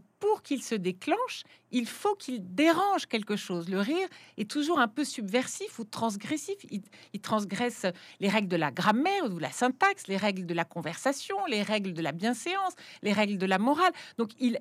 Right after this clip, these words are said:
il a vocation à déranger précisément, mais c'est justement parce qu'il dérange qu'il peut scandaliser et offenser. Donc, c'est pour,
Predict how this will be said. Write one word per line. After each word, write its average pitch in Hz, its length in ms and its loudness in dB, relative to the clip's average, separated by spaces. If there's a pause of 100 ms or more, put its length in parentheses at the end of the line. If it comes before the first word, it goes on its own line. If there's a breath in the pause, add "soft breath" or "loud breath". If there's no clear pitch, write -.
il 226 200 4
a 370 140 12
vocation 247 600 0 (460 loud breath)
à 180 80 4
déranger 214 680 4
précisément, 254 600 0 (340 loud breath)
mais 247 80 4
c'est 320 140 8
justement 339 400 4
parce - 220 -2
qu'il 294 260 -2
dérange 269 580 6 (380 loud breath)
qu'il 262 260 2
peut 392 280 2
scandaliser 233 760 -2 (160)
et 240 120 2
offenser. 214 500 -2 (300 loud breath)
Donc, 320 200 0
c'est 277 140 0
pour, - 240 0